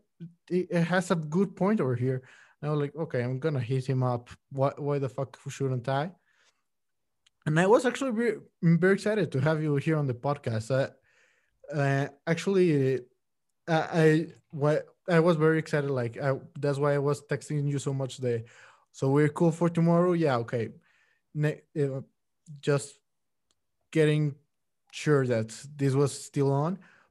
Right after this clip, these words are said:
But yeah, I, I don't remember which one specifically, but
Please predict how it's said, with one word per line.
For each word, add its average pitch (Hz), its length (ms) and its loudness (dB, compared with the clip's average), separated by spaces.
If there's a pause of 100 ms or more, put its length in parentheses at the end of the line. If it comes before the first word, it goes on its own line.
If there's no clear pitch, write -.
But 131 160 -4
yeah, 170 300 2
I, 165 320 -6
I - 20 -4
don't 202 200 -2
remember 139 520 2
which 127 280 -2
one 131 280 -4
specifically, 139 720 -6
but 113 420 -6